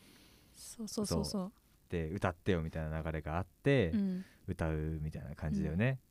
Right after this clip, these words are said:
Speaker 1: うん。うん。
Speaker 2: 俺でもね、
Speaker 1: うん。
Speaker 2: 男だからかもしんないけど、
Speaker 1: うん。
Speaker 2: 俺今パッて思い出したのは、
Speaker 1: うん。
Speaker 2: お-、俺決めてたんだ。そうだ。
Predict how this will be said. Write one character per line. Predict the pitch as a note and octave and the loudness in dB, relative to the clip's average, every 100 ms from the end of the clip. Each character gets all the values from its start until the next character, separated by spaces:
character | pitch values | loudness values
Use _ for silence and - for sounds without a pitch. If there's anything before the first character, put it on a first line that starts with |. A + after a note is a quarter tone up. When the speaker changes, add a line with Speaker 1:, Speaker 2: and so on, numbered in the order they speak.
| G#3 | -4
Speaker 1:
う | |
ん。 | |
う | G3 | -4
ん。 | F#3 | 0
Speaker 2:
俺 | B2+ D3+ | 6 10
で | D#3 | 12
も | C3 | 10
ね、 | F#2+ F#2 D#2 D2 | 10 8 4 2
Speaker 1:
う | |
ん。 | A2 G2 | 2 4
Speaker 2:
男 | A#2+ D#3+ F3+ | 4 8 8
だ | C3+ | 8
か | G2 | 6
ら | F2 | 2
か | D#2 | 0
も | D#2+ | -2
し | - | 2
ん | F2+ | 4
な | F2 | 4
い | D#2+ | 4
け | E2 | 6
ど、 | F#2+ D#2+ | 8 8
Speaker 1:
う | G#3 | 4
ん。 | F#2+ | 2
Speaker 2:
俺 | G2+ G#2 | 6 6
今 | G2+ E2+ - G2+ | 6 4 0 0
パ | B2 | 0
ッ | |
て | - E2+ | 2 2
思 | F2+ | 6
い | G2 | 4
出 | G2 | 4
し | |
た | D2+ | 0
の | D#2 | 4
は、 | A2 G#2+ G2 G2 _ _ _ | 8 8 6 0 _ _ _
Speaker 1:
う | G2 | -6
ん。 | G2 | 0
Speaker 2:
お-、 | |
俺 | F#2+ | 0
決 | - C#3 | 4 6
め | D3+ | 10
て | E3 | 8
た | G2+ | 6
ん | D#2 | 2
だ。 | D2 - | -2 0
そ | A#2 | 2
う | |
だ。 | E2+ | 4